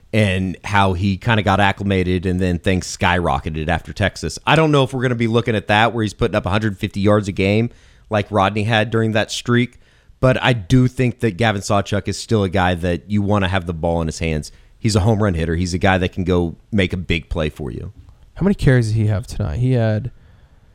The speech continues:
Speaker 2: seven carries for twenty yards.
Speaker 1: Yeah, and it was only, like, two a carry, two point three or something like that, right?
Speaker 2: Two point nine. They just are, they need Taylor Tatum. That's what they need.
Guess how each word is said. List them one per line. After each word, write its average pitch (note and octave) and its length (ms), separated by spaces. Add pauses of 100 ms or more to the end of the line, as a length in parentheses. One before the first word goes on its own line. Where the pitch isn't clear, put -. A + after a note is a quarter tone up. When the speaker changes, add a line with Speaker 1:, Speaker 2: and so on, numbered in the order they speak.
(320)
Speaker 2:
seven D#3 460
carries C3 460
for B2 120
twenty A2 380
yards. - 460
Speaker 1:
Yeah, F#2+ 140
and F#2+ 80
it F#2 40
was F#2 120
only, G#2 200
like, - 260
two A#2 280
a F#2 40
carry, F#2+ 520
two - 200
point G2 240
three G2 240
or F#2 80
something G2 240
like A2+ 160
that, G#2+ 60
right? G2 160
Speaker 2:
Two - 0
point F#2+ 140
nine. A#2 60 (2500)
They B2+ 140
just F#3 320
are, G#2 260 (560)
they B2 120
need F#3 240
Taylor C#3+ 280
Tatum. A2+ 400 (520)
That's - 160
what - 100
they - 120
need. - 140